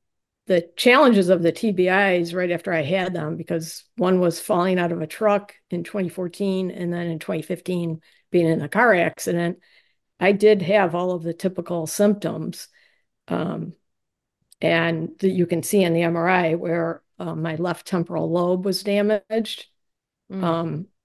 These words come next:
Speaker 1: it, which I did have some testing done, and that showed executive function and working memory challenges, and also a hearing loss in my right ear, um, from, um, the car accident that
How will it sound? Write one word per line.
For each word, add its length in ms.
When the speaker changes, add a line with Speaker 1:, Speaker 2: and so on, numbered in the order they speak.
Speaker 1:
it, 240
which 400
I 100
did 240
have 180
some 140
testing 480
done, 320
and 140
that 260
showed 380
executive 580
function 540
and 380
working 340
memory 420
challenges, 880
and 120
also 460
a 80
hearing 380
loss 400
in 100
my 140
right 300
ear, 440
um, 320
from, 520
um, 360
the 100
car 260
accident 520
that 180